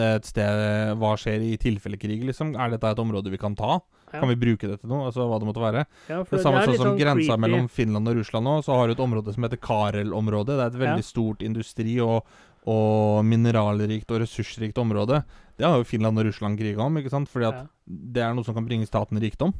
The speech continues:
Speaker 2: Så det er litt creepy å tenke på at det kanskje det har vært folk ute på den båten, da, som har for eksempel lært seg vanene til folk som bor der, når folk fisker, ikke fisker,
Speaker 1: Yes.
Speaker 2: og så har de sendt ut ubåten for å gå litt nærmere.
Speaker 1: Yes.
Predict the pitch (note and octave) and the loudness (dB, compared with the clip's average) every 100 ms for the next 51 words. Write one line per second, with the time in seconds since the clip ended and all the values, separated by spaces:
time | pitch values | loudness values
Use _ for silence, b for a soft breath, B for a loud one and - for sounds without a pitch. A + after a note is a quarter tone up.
0 | - - - D#3 F3+ G#3+ - F#3+ - C#3 | -10 -18 -6 -2 0 0 0 -2 -2 -4
1 | E3+ C#3 D3+ E3 D#3 E3+ C#3 C#3+ D3+ C#3+ | -6 -6 -8 -8 -6 -8 -8 -6 -4 -4
2 | - - C#3 - F#3 - C#3+ C#3 C#3 C3+ | -8 -10 -10 -8 -10 -10 -12 -12 -12 -10
3 | B2 A2+ - D#3 C#3+ - - _ _ _ | -10 -10 -14 -12 -12 -16 -20 _ _ _
4 | _ _ _ - C#3 C3 D3 C#3 B2+ A#2+ | _ _ _ -12 -8 -8 -8 -8 -10 -12
5 | - C3 C3+ C#3+ C3 B2 A#2+ - - B2+ | -12 -10 -10 -10 -8 -8 -12 -18 -10 -8
6 | B2+ B2 - _ b b b b b _ | -6 -6 -8 _ b b b b b _
7 | C#3 D#3 D3+ A#2+ A#2 A#2+ A#2+ - C3 A#2+ | -4 -2 -2 -4 -10 -12 -12 -12 -12 -14
8 | - C3+ B2+ A#2+ A#2+ B2+ C3 B2 - A#2+ | -12 -14 -12 -12 -10 -12 -12 -14 -12 -14
9 | - C#3+ - C#3 B2 - A#2+ - D#2+ - | -12 -14 -14 -18 -18 -14 -10 -8 -8 -6
10 | B2+ B2 B2+ C3 - C3+ C3 C#3 C3 C3 | -6 -6 -10 -12 -12 -10 -10 -10 -12 -14
11 | C3 B2 A#2+ B2 A#2+ C3+ C3 C3 B2+ B2 | -14 -16 -14 -16 -16 -14 -12 -10 -10 -10
12 | C#3+ C3+ B2+ A#2+ A#2+ B2 A2+ A2 A2+ - | -8 -8 -8 -14 -14 -10 -4 -4 -6 -12